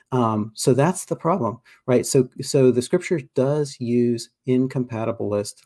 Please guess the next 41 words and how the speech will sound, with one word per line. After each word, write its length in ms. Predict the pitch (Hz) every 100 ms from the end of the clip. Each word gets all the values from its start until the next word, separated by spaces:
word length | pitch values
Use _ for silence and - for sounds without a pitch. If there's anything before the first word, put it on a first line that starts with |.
| _
language 560 | 123 160 160 107 101 113
at 140 | 104
times 380 | - 101 85 -
and 240 | 131 151 196
affirms 440 | - 131 120 123
the 80 | 113
ability 420 | 107 110 107 107
to 100 | 104
do 200 | 101 110
otherwise. 640 | - 123 110 101 101 - - - - - -
And 340 | - 127 120 110
for 140 | -
the, 220 | - 123 -
you 80 | 131
know, 120 | 107
you 180 | 110 117
can 100 | 120
take 220 | 123 -
passages 460 | 123 113 113 110
like 200 | 110 107
First 220 | - 120 -
Corinthians 380 | 110 107 107
ten, 260 | - 110 107 - -
uh, 180 | 104
thirteen, 560 | 104 117 - 143 123 120 - - - -
um, 220 | 110 104
"No 120 | 117
temptation 540 | - 127 - 117 -
has, 240 | 110 104 -
uh, 320 | 113 104 104 -
overtaken 400 | 120 110 120 113
us 140 | 107
such, 260 | - 120 - - _ - _ _ - - -
other 260 | 135 139 135
than 180 | 120 110
such 380 | - 123 - -
which 200 | 117 -
is 180 | 107
common 300 | - 127 123 147
to 80 |
man, 320 | 135 107 107